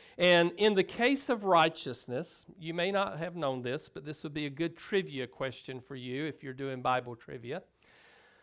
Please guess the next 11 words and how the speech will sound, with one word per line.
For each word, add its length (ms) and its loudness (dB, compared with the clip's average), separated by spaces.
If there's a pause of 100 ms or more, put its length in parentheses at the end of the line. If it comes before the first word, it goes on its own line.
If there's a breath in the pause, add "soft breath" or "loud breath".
(240 soft breath)
The 80 0
word 340 6
righteousness 1000 4
is 220 -4
only 360 2
found 680 2 (180)
once 920 0
in 160 -2
the 160 2
other 160 2
Gospels, 840 0